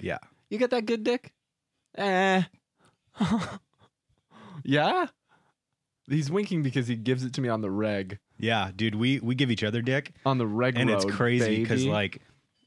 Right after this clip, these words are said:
Speaker 1: it's not even gay.
Speaker 2: No.
Speaker 1: And
Speaker 2: And
Speaker 1: we
Speaker 2: it'd be
Speaker 1: do it
Speaker 2: fine if it was.
Speaker 1: Of course.
Speaker 2: Of
Speaker 1: But,
Speaker 2: course.
Speaker 1: but we do it in a straight way. We like to make that known, that we dick down our boys in a straight way.
Speaker 2: Yeah.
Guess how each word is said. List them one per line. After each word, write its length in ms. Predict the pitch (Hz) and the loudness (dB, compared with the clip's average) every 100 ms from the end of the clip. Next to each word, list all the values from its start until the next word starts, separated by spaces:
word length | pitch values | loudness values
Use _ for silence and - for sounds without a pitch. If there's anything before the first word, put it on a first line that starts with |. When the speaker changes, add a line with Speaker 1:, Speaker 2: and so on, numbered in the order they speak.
| _ | _
Speaker 1:
it's 160 | 110 - | -6 -2
not 120 | 131 | 0
even 200 | 139 110 | 2 0
gay. 380 | 87 123 90 80 _ _ _ | 2 0 0 -6 _ _ _
Speaker 2:
No. 360 | 131 175 131 - _ _ _ | -2 0 0 -4 _ _ _
Speaker 1:
And 100 | 117 | -2
Speaker 2:
And 20 | |
Speaker 1:
we 20 | 147 | 2
Speaker 2:
it'd 80 | 170 | 2
be 80 | 165 | 2
Speaker 1:
do 40 | |
it 20 | 190 | 4
Speaker 2:
fine 160 | 185 | 4
if 100 | 151 | 2
it 80 | 107 | 2
was. 340 | 123 135 92 | 2 2 0
Speaker 1:
Of 100 | 170 | -4
course. 380 | - 330 82 - - | -2 -2 -2 -6 -4
Speaker 2:
Of 100 | 180 | 0
Speaker 1:
But, 80 | 143 | 2
Speaker 2:
course. 160 | 190 | 2
Speaker 1:
but 80 | 139 | 2
we 140 | 151 | 2
do 140 | 160 165 | 0 0
it 40 | |
in 120 | 131 | 0
a 40 | 107 | -2
straight 280 | - 147 101 | -2 -2 -2
way. 180 | 98 | -2
We 160 | 95 101 | -2 -2
like 140 | 107 - | -2 -2
to 80 | |
make 200 | 107 101 | -4 -4
that 140 | 98 90 | -6 -4
known, 420 | 92 107 80 - _ _ _ _ | -2 -4 -6 -12 _ _ _ _
that 100 | 101 | -4
we 100 | 107 | -4
dick 260 | 95 110 - | -2 -4 -2
down 180 | 107 101 | -2 0
our 140 | 92 | -2
boys 480 | 85 101 95 85 - | -2 -2 -2 -4 -8
in 80 | 87 | -10
a 40 | |
straight 300 | 82 95 95 | -6 -6 -6
way. 180 | - - - _ _ | -8 -14 -18 _ _
Speaker 2:
Yeah. 460 | 135 170 156 87 | -2 0 0 -2